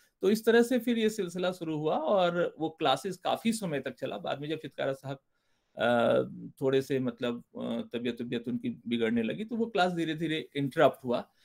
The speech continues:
लेकिन वो क्लास फिर सहगल क्लास के रूप में अलग से, फिर बाद में डॉक्टर मोहंती ने अलग से शुरू किया, हम लोग फिर आईआईटी दिल्ली में,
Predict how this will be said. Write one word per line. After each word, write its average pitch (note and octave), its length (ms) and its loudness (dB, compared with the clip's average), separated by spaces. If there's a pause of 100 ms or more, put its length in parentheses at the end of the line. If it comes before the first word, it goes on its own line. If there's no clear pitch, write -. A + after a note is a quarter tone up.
(180)
लेकिन F#3+ 280 4
वो A3+ 120 10
क्लास G3+ 380 4
फिर G#3 140 0
सहगल E3 380 -2
क्लास D#3 300 2
के E3+ 100 -2
रूप D#3 220 -2
में D#3 240 0
अलग C3+ 320 -2
से, D3+ 280 -4
फिर D3 200 -8
बाद C3 280 2
में C#3+ 140 -2
डॉक्टर C3+ 220 -4
मोहंती C3 320 -4
ने C3+ 300 -4
अलग B2+ 220 -4
से C#3 160 -6
शुरू C3+ 240 -6
किया, C3 280 0
हम C3 160 -2
लोग B2+ 140 -2
फिर C3+ 140 0
आईआईटी C3 360 4
दिल्ली C3 280 2
में, C3 220 0